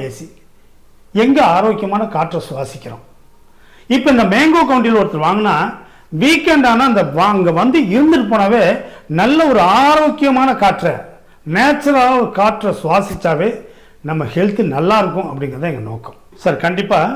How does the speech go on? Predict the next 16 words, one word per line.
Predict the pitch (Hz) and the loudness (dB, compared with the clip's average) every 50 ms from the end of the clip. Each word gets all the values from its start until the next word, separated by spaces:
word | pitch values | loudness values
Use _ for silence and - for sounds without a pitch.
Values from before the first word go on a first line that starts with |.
| 277 - - 180 | -8 -10 -8 -6
ஒரு | 175 170 160 - | -4 -4 -4 -4
சொத்து | 208 208 208 233 226 | -4 -4 -2 -2 0
வாங்குறோம்னா | 190 175 170 170 160 160 180 226 262 254 175 147 151 | 0 0 -2 -2 -2 -2 -2 -4 -4 -6 -6 -6 -4
லீகல் | 175 214 208 208 185 165 190 | -2 -2 0 0 -2 -2 -2
தான் | 202 170 131 | -2 -4 -4
முதல்ல | 131 127 143 147 147 139 - - | -6 -4 -4 -4 -4 -6 -6 -8
பார்க்கணும். | 110 104 - - 113 - - - - - _ - _ _ - - - - - - _ - 165 165 | -8 -10 -10 -12 -18 -20 -20 -20 -20 -20 _ -20 _ _ -20 -20 -20 -20 -20 -20 _ -6 -2 0
நாங்க | 185 240 269 277 262 254 214 180 | 2 2 2 2 2 2 2 2
எல்லா | 190 220 247 262 254 202 | 0 0 2 0 0 0
கம்பெனி | 208 208 202 208 214 220 202 | 0 -2 -2 -2 -2 -2 -2
மாதிரி | 202 190 170 | -2 -2 -2
இல்லாம | 160 156 147 151 175 202 214 156 | -2 -4 -4 -4 -4 -6 -6 -4
ரொம்ப | 165 190 220 262 247 254 - 170 | -4 -2 -2 -2 -4 -4 -4 -2
ப்ராப்பரா | 170 170 175 - - 170 165 156 - - 170 | -2 0 0 0 -2 -2 -4 -4 -6 -6 -6
ஒரு | 175 170 160 - 190 | -4 -4 -4 -2 0
ப்ராப்பர்ட்டி | 220 254 285 277 285 254 196 208 | 0 0 0 0 -2 -2 -2 0